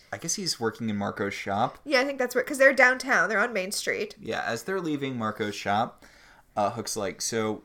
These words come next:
Speaker 1: have you reconsidered the revenge thing at all?" And David's all, "So you've, you've really changed. You're not into revenge anymore, 'cause that was your whole big deal for the first part of the show." And Hook's like, "Yeah, I'm, I'm over it. I'm a good person now."
Speaker 2: And then he tries to segue into,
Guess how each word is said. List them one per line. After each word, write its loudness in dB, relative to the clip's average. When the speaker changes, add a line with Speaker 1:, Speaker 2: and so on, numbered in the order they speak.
Speaker 1:
have -6
you -4
reconsidered -4
the 0
revenge -2
thing -4
at -2
all?" 2
And 0
David's -4
all, -4
"So 0
you've, -4
you've -8
really -2
changed. -4
You're -4
not 0
into -4
revenge 0
anymore, -4
'cause -8
that -2
was -4
your 0
whole -2
big 0
deal -2
for -8
the -6
first -10
part -4
of -10
the -10
show." -10
And -14
Hook's -12
like, -14
"Yeah, -4
I'm, -4
I'm -4
over -4
it. -4
I'm -2
a 0
good -6
person -4
now." -8
Speaker 2:
And 2
then 6
he 0
tries 2
to -6
segue 0
into, -2